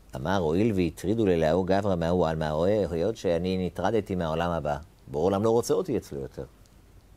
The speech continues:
לאפוק ולאני בא עלמא, טוב, אני אהיה בעולם הזה, אני אעשה לפחות פה את כל העבירות שאפשר, לפחות נמצה את מה שיש פה, כי אני אבוד מהעולם הבא."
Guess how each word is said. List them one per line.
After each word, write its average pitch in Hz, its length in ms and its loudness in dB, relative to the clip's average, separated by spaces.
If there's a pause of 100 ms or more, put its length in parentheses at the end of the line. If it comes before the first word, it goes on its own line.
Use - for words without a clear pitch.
(600)
לאפוק 185 360 4
ולאני 185 420 4
בא 180 320 6
עלמא, 175 220 2
טוב, 202 280 2
אני 160 140 4
אהיה 139 160 4
בעולם 135 320 4
הזה, 104 240 2
אני 113 120 0
אעשה 147 240 0
לפחות 147 380 0
פה 156 140 2
את 117 60 0
כל 110 180 2
העבירות 117 360 2
שאפשר, 120 420 0
לפחות 90 340 -2
נמצה 101 360 0
את 101 100 -4
מה 90 100 2
שיש 98 300 0
פה, 147 240 2
כי 98 100 0
אני 101 200 2
אבוד 160 300 2
מהעולם 98 380 2
הבא." 78 200 -2